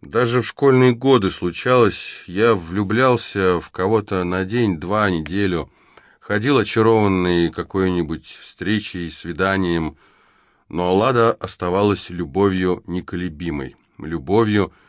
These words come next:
растянувшейся почти на три десятка лет, любовью безответной и мифической, может быть. Стоп. Хватит об этом. Нечего бередить душу мечтами.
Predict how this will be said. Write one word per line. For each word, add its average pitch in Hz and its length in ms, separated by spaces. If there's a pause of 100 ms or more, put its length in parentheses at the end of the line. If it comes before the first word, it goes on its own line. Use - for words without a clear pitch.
(140)
растянувшейся 110 960
почти 90 520
на 104 120
три 110 180
десятка 110 540
лет, 98 320 (500)
любовью 117 540
безответной 107 800
и 98 100
мифической, 101 800
может 64 320
быть. 58 380
Стоп. - 380 (680)
Хватит 95 400
об 73 160
этом. 65 320 (240)
Нечего 101 440
бередить 90 480
душу 101 540
мечтами. 69 640